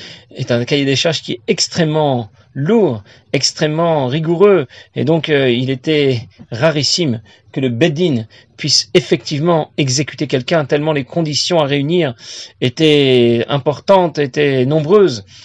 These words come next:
Et donc, on peut dire que ça n'arrivait quasiment jamais. Un Beth Din qui avait exécuté quelqu'un une fois tous les sept ans, eh bien, c'était déjà appelé un Beth Din meurtrier, un Beth Din cruel. En tout cas, dans l'idée,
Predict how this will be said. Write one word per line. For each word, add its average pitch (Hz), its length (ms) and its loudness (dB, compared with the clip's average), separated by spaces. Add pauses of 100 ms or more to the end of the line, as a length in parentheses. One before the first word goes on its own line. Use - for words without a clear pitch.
(360)
Et 139 100 -4
donc, 175 300 2
on 151 100 -4
peut 151 140 0
dire 165 100 2
que 143 80 -4
ça 151 80 2
n'arrivait 139 320 0
quasiment 147 380 -2
jamais. 135 280 -2 (520)
Un 127 160 0
Beth 120 180 2
Din 151 240 0
qui 127 160 -4
avait 123 160 2
exécuté 123 420 -6
quelqu'un 127 560 0
une 151 180 -2
fois 156 360 4
tous 143 120 -8
les 139 100 -4
sept 131 260 -4
ans, 151 160 2
eh 131 60 -4
bien, 139 240 -4
c'était 131 240 -8
déjà 131 260 0
appelé 139 380 -2 (340)
un 123 120 -2
Beth 123 200 2
Din 143 200 0
meurtrier, 156 560 0
un 127 80 0
Beth 135 180 -2
Din 147 220 0
cruel. 156 460 0 (360)
En 165 100 -2
tout - 80 -12
cas, 196 280 4 (420)
dans 139 240 4
l'idée, 175 420 6